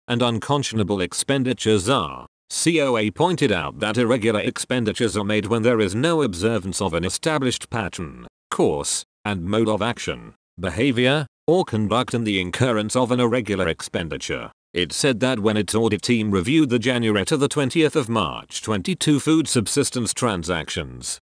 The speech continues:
it discovered that Bucor paid Aurora F Sumilong Eatery the amounts of twelve million seven hundred and sixteen thousand seven hundred and fifty-six pesos, eleven million six hundred and eighteen thousand six hundred and twenty-six pesos,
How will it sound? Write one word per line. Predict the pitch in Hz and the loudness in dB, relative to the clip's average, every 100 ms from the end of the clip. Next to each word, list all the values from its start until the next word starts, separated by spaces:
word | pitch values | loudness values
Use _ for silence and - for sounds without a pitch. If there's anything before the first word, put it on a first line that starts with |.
| _ - | _ -4
it | 104 | -2
discovered | 104 - - 127 110 117 | 0 -2 0 0 2 0
that | 127 98 | 0 0
Bucor | 104 107 139 139 | -2 0 2 2
paid | - 143 131 | 2 0 2
Aurora | 107 156 208 185 170 | 2 4 4 4 2
F | 143 | -2
Sumilong | - 151 135 110 87 85 | 0 2 2 2 0 0
Eatery | 90 - 143 131 | -2 0 2 2
the | 101 | 2
amounts | 90 92 90 82 | 2 2 0 0
of | 110 95 | -2 -2
twelve | 107 92 80 | -2 0 0
million | 98 123 104 87 | 0 0 0 0
seven | 85 147 123 123 | 0 0 0 0
hundred | 120 117 101 | 0 0 0
and | 90 | -2
sixteen | - 127 - - 131 | -2 -2 -2 0 0
thousand | 123 143 135 107 120 | 2 0 2 0 0
seven | - 147 123 123 | 0 0 0 0
hundred | 120 113 101 | 0 2 0
and | 90 85 | -2 0
fifty-six | 156 - 117 - 110 - | -2 0 -2 -2 -4 -4
pesos, | - 120 - 85 65 60 60 - _ - | -2 -2 0 -4 -4 -10 -12 -12 _ -6
eleven | 104 127 147 139 | -2 0 0 2
million | 156 151 143 135 | 2 4 2 2
six | - - - | -2 -2 0
hundred | 127 110 95 | 2 2 2
and | 90 | 2
eighteen | 110 - 165 151 | 0 2 2 2
thousand | 143 139 147 120 110 | 0 2 2 0 -2
six | - - | -2 -2
hundred | 131 113 101 | -2 0 0
and | 92 85 | 0 -2
twenty-six | 107 101 101 - - - | -2 -2 -2 -2 -4 -4
pesos, | 120 117 - 113 64 60 - | -2 -2 0 -4 -4 -10 -12